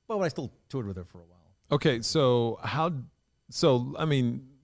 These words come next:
Speaker 2: we talked about you starting your career, touring with Rodney, then you went to Joan,
Speaker 1: Mm-hmm.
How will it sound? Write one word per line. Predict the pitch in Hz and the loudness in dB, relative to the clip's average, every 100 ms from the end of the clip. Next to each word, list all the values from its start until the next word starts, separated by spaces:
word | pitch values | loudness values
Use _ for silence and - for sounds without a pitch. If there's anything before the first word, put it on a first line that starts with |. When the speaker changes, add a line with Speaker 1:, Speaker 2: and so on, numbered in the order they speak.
| _ | _
Speaker 2:
we | 139 143 | -4 -2
talked | - 135 - | 2 2 2
about | 123 113 107 120 | 2 2 2 -4
you | 117 117 117 113 101 | -2 0 0 0 -4
starting | - 143 139 127 | 0 2 4 2
your | 120 | 0
career, | 131 120 110 | 2 2 0
touring | - 139 135 123 | 0 2 2 2
with | 127 | 2
Rodney, | 113 98 95 95 95 - _ _ - | 2 0 -2 -4 -8 -12 _ _ -4
then | 135 139 | 0 2
you | |
went | 135 131 | 2 0
to | 131 | -4
Joan, | 110 131 104 98 95 | 0 2 2 0 -2
Speaker 1:
Mm-hmm. | 98 | -6